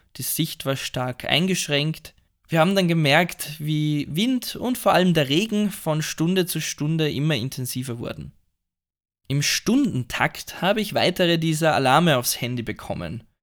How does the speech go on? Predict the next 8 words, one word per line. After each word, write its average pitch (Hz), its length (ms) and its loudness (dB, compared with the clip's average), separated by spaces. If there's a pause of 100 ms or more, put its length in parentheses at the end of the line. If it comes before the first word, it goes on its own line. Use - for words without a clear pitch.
(220)
Irgendwann 170 500 6
sollten 170 480 2
die 156 160 2
ersten 151 340 0
Ortsteile 139 920 2
auch 127 260 -4
tatsächlich 147 680 0
evakuieren. 170 720 -2